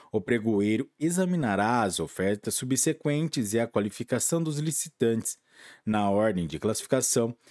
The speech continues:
e assim sucessivamente, até a apuração de uma que atenda ao edital,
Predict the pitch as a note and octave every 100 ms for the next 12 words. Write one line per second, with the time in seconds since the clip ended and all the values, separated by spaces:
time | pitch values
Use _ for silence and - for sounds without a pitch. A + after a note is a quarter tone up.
0 | - - B2+ C3+ - F3+ E3+ E3+ - D#3+
1 | - D3+ C#3+ A#2+ A#2+ - - - - E2+
2 | - G2 A2 G#2 E2 E2+ E2+ E2 - A2
3 | A2+ D#2 E2+ A#2+ C#3 A#2 - A2+ - C#3+
4 | C#3 C3+ C3+ B2 A#2+ F#2+ E2